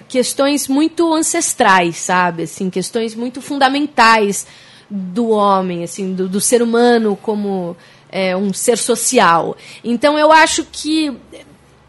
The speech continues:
você busca em você isso. Por mais que, de alguma maneira, ah, tudo bem, eu não tenho filhos e matei meus filhos, mas o que é o ódio?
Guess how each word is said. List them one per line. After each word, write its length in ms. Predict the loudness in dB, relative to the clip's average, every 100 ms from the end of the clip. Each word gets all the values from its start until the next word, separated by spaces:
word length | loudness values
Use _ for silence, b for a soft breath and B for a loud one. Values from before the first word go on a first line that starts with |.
| -10
você 440 | -4 -2 -2 -4 -8
busca 720 | -10 -2 6 6 6 2 -4
em 200 | -4 -6 -6
você 360 | -6 -6 -8
isso. 240 | -8 -12 -8
Por 120 | -4
mais 320 | 2 2 0
que, 280 | -2 -2 -2 B B B B
de 100 | 0
alguma 300 | 2 4 2
maneira, 500 | 2 2 2 2 0 2
ah, 220 | 4 4
tudo 200 | 2 -4
bem, 240 | -2 -2
eu 80 | -2
não 120 | -4
tenho 240 | -2 0 0
filhos 300 | -2 -4 -2
e 60 |
matei 260 | -2 -2 -2
meus 180 | -4 -4
filhos, 220 | -6 -4
mas 180 | -4 -4
o 40 |
que 160 | -4 0
é 160 | 4 4
o 200 | 6 6
ódio? 460 | 6 4 -2 -12